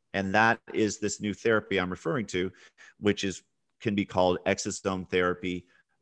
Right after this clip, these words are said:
nanoparticle therapy. So what we're doing, what we've done is this. We've taken these stem cells. Let's say we take it from placental tissue, and they, they process this tissue.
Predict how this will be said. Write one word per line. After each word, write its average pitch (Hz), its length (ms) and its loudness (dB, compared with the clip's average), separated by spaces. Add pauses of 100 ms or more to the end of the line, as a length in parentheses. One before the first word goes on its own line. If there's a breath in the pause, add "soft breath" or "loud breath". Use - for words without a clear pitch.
(240)
nanoparticle 95 880 0
therapy. 80 460 -4
So 113 320 -2 (320 soft breath)
what 180 200 2
we're 180 120 -2
doing, 143 320 0
what 156 240 0
we've 170 140 2
done 123 200 2
is 104 140 -4
this. 82 320 -2 (640)
We've 120 160 2
taken 175 480 0
these 127 240 -4
stem 120 300 -2
cells. 76 420 -6
Let's 113 180 -4
say 127 140 4
we 123 100 2
take 120 240 0
it 120 60 -2
from 110 220 -6 (100)
placental 120 480 -4
tissue, 90 420 -6 (320)
and 98 300 -4
they, 95 220 -2 (200)
they 101 200 -6
process 117 560 -2
this - 200 -12
tissue. 76 460 -8